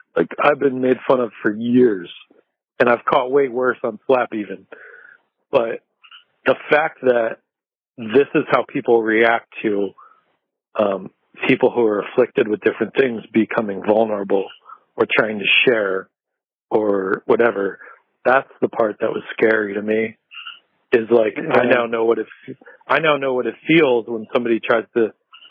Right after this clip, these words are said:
Speaker 1: talk about their mental illness and they get attacked or, and, um, honestly, I personally, the only thing that hurt me was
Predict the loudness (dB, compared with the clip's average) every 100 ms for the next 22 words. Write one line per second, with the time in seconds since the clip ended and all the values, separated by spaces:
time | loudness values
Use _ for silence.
0 | _ _ _ -2 -2 -2 -2 -2 0 2
1 | 2 0 -6 -2 -2 0 -4 -4 -2 0
2 | 0 2 0 0 -2 -2 -4 -4 0 2
3 | 0 -2 -16 -20 -20 -20 _ _ _ _
4 | -2 0 0 2 2 2 -2 -12 -16 -18
5 | -18 _ _ 2 2 2 2 2 0 2
6 | 0 2 -4 0 2 2 2 0 -2 0
7 | 0 2 -2 -2 -8 -4 -4